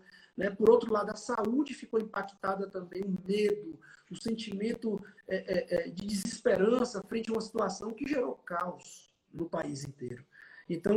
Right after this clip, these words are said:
os abrigos tiveram essa potência. Criamos também, além dos dois abrigos, mais um abrigo só para os sintomáticos. Pessoas que apresentavam quadro gripal ou pessoas que testaram positivo através de um atendimento também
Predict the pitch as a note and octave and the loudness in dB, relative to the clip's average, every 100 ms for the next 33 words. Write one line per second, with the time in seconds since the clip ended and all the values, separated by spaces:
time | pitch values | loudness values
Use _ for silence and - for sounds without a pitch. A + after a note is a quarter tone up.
0 | A3+ G#3+ G#3 - G#3+ - - F#3+ F#3+ F#3+ | 6 8 6 4 -2 -4 -2 2 4 2
1 | - - - D3 C#3 - C3+ _ _ _ | -2 -4 -2 -4 -8 -10 -14 _ _ _
2 | - A3 C#4 - A#3 G#3 F#3+ F3+ - F#3+ | 2 4 4 4 2 2 2 0 -2 2
3 | G#3 A#3+ G3 F#3+ F#3+ F#3 D#3 F3 F3 G3 | 2 2 0 2 2 2 -4 -6 -2 2
4 | G#3 F#3+ A#3+ D4 G#3 - G3+ A#3 - - | 2 2 2 2 0 -2 -2 -2 -6 -8
5 | - A3+ A3+ - - A#3 A3+ G3+ F#3+ - | 0 2 2 -4 -6 -6 -4 -4 -4 -8
6 | - - - - _ _ _ - F3 - | -16 -18 -20 -20 _ _ _ -2 0 4
7 | G#3+ - F#3+ F#3+ F#3 F3 G3 G#3+ G#3+ F#3+ | 2 2 -2 0 0 2 2 2 2 -4
8 | F#3+ F3 F3 D#3+ - D3+ C#3 D3+ F#3 - | -4 -2 -4 -6 -8 -8 -6 -6 -8 -12
9 | - - - F#3 A3 G3 A#3+ - A3 - | -20 -20 -2 2 4 4 4 0 -2 0
10 | A3+ - - A3+ B3 - A3 G#3 F#3 - | 0 2 4 6 4 2 -2 -2 -4 -4
11 | F#3+ G3 G3 F#3 F#3+ F#3 G3 B3 - A3 | -4 -2 -2 0 0 -2 -2 -6 -6 -14
12 | F#3+ F#3 F#3+ - C4 C#4 G3 F3+ G3+ | -12 -10 -10 -4 0 0 0 -4 -6